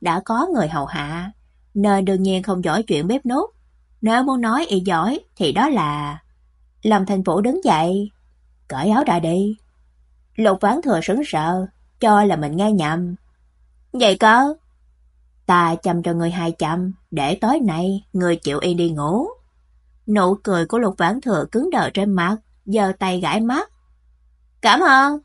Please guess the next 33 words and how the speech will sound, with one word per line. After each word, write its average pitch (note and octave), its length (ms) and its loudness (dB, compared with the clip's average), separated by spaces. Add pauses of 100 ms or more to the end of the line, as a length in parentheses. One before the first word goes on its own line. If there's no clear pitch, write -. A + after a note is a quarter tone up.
(100)
<laughs> C#4 220 -2 (680)
Vào F#3 320 4
sinh G3 240 0
nhật F3+ 260 -2
mười D#3 140 -2
tám A#3 320 0
tuổi F#3 220 0
của C4+ 100 -2
Lục G#3+ 180 0
Vãn G#3 220 -2
Thừa, E3+ 360 -4 (360)
Lâm G#3 280 2
Thành G3 200 0
Vũ F#3+ 400 0 (120)
tặng D#3+ 260 0
cho F#3+ 140 0
hắn G3 320 -2 (140)
một E3+ 220 -2
giấc D4+ 180 0
ngủ A3 240 0
ngon. G#3+ 400 0 (1160)
Sắp D#4 260 0
sang G#3+ 260 0
đông, G#3+ 340 -2 (280)
Hoa G3+ 180 2
Lộ F#3 360 0
xếp C4+ 320 -2
từng D#3 180 -2
sắp - 240 0
quần D#3+ 180 0
áo G3+ 260 -2
xuân G3+ 260 -4
thu G#3 340 -2